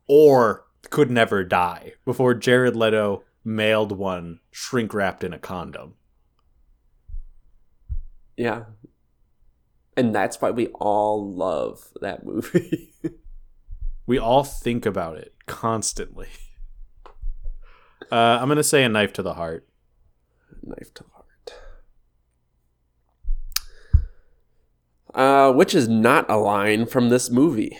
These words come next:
Speaker 2: A, he put his disease inside of me.
Speaker 1: Mm-hmm.
Speaker 2: B, he l-, we li-, ugh. B,
Speaker 1: That one,
Speaker 2: we
Speaker 1: B.
Speaker 2: li-, B,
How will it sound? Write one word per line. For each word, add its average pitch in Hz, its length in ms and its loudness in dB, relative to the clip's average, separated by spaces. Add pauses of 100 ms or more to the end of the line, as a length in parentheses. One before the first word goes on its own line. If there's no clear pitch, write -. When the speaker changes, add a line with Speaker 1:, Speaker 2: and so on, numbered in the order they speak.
(2250)
Speaker 2:
A, 135 540 6 (380)
he 147 260 -6
put 202 340 0
his 156 300 0
disease 110 720 -2
inside 117 480 -2
of 104 160 0
me. 87 320 -8 (580)
Speaker 1:
Mm-hmm. 104 400 -8 (960)
Speaker 2:
B, 131 600 0 (360)
he - 300 -6
l-, 117 400 0
we 143 240 4
li-, 139 460 4 (260)
ugh. 110 300 -2 (800)
B, 127 340 0
Speaker 1:
That 135 180 10
one, 107 200 -2
Speaker 2:
we 135 260 8
Speaker 1:
B. 117 60 2
Speaker 2:
li-, 151 340 4 (2250)
B, 131 520 2